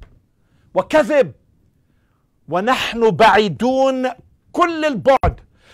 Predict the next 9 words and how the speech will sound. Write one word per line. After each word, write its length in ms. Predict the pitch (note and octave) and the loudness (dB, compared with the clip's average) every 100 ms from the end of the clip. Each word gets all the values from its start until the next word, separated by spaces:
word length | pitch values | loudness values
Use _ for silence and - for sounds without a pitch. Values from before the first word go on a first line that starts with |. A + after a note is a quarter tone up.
| - | -10
بل 240 | D3 C4 | 0 0
بريئون 920 | G#3+ D#3 B3 B3+ B3 C#4 D4+ D4+ C#4+ A#3 _ _ - | 2 2 4 2 -2 -2 2 2 0 -6 _ _ -2
كل 400 | E4+ F4 C#4+ C4+ | 0 0 0 -2
البراءة 800 | C4 E3+ A#3+ C#4 C#4+ A#3 D#3 - _ _ _ _ | -2 2 2 4 2 0 -4 -6 _ _ _ _
عن 200 | D3+ G3 | -6 -6
هذه 400 | E3 A#3+ D#4 C#4 | -4 2 2 2
الأفكار 560 | A#3+ A#3+ G#3 - A#3 A#3+ | -6 -6 -8 -6 -2 -2
السخيفة 920 | A#3 - - - B3+ C4+ - A3 - _ _ _ _ _ _ _ | -2 -10 -12 -10 -10 -10 -4 -4 -4 _ _ _ _ _ _ _
والمظلمة. 720 | D#3+ F3+ E3+ A2+ A3 D4+ A#3+ | -4 -4 -6 -6 -4 0 -2